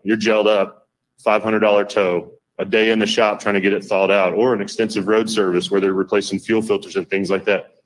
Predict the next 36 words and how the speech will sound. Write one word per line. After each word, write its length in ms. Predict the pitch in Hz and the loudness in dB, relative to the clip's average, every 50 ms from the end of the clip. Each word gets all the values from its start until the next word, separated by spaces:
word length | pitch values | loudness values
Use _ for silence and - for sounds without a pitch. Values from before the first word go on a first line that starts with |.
| _ _ _ _ - | _ _ _ _ -6
These 140 | 120 113 117 | -4 -2 0
things 180 | 135 127 117 | 0 0 0
get 180 | 107 123 123 117 | 0 0 -2 0
really, 340 | 110 110 127 131 127 131 127 | 2 2 2 4 2 2 2
really 260 | 123 127 123 120 120 | 2 2 4 4 2
expensive. 640 | 117 117 - - - 123 120 117 - 92 85 85 - | 2 0 -4 -4 -2 -2 -2 -2 -2 -4 -4 -4 -4
So 340 | - 135 131 113 95 - - - - _ _ _ | 0 0 0 0 0 -4 -10 -20 -20 _ _ _
looking 280 | - 127 127 - 123 117 | -2 -2 0 0 0 2
back 280 | 110 123 131 135 - 117 | 2 2 2 2 2 0
on 180 | 107 101 101 | 0 2 2
it, 140 | 113 117 113 - - - - _ _ | 0 0 -2 -6 -12 -18 -20 _ _
devil's 320 | - 113 110 104 107 98 113 | -2 -2 0 0 0 2 2
advocate 340 | 117 123 113 113 117 104 - | 2 2 0 0 -2 -6 -6
kind 180 | - 104 101 | -4 -2 -2
of 80 | 101 - | -2 0
thing, 200 | - 104 104 101 | 0 0 2 2
well, 160 | 110 117 120 | 2 2 0
what 220 | 110 117 120 123 117 | -2 -2 -2 0 0
happens 240 | 127 120 120 113 110 | 0 0 0 -2 -2
if 120 | 107 - | 0 2
I 60 | 113 | 2
would 80 | 113 110 | 2 2
have 120 | 107 - | 2 2
thrown 280 | - 113 113 110 104 107 | 0 0 2 2 0 -2
five, 400 | - - 107 101 104 101 101 - | 0 2 2 4 2 2 -2 -4
ten 220 | - - 110 107 | -4 -2 -2 0
dollars 320 | 110 107 104 104 101 92 104 | 2 2 2 2 0 2 0
worth 180 | 107 101 - | -2 -2 -2
of 100 | 101 90 | -4 -4
anti-gel 580 | 104 104 101 - 101 98 92 98 101 98 95 98 | -4 -4 -2 -2 -2 -2 0 0 0 2 2 0
in 100 | 95 90 | 0 -2
just 140 | 92 - - | -4 -6 -8
to 60 | - | -16
protect 380 | - - - - 95 87 - | -18 -14 -6 -4 -4 -4 -4
myself? 400 | - 82 82 - - 85 78 78 | -10 -14 -12 -8 -6 -6 -6 -6
So, 220 | - - 101 95 | -6 -4 -4 -4